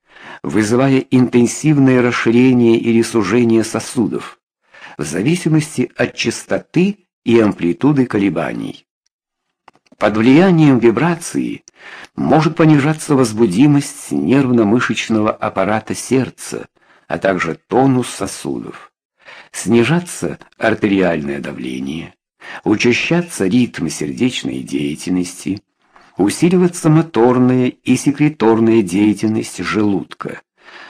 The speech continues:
а также перистальтика кишечника, активизироваться регенеративные процессы, значительно сокращая, например, сроки образования костной мозоли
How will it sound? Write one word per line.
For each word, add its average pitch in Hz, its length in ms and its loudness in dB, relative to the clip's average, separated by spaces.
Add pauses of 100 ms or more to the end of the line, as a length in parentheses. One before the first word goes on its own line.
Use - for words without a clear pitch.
а - 100 -4
также 151 360 0
перистальтика - 880 -4
кишечника, - 960 -8 (680)
активизироваться 151 1300 2 (100)
регенеративные 131 1200 4
процессы, 123 920 -4 (800)
значительно 117 680 0
сокращая, 117 840 -2
например, 92 520 -2 (160)
сроки 151 540 -2
образования 131 760 2
костной 92 720 -2
мозоли 143 720 -2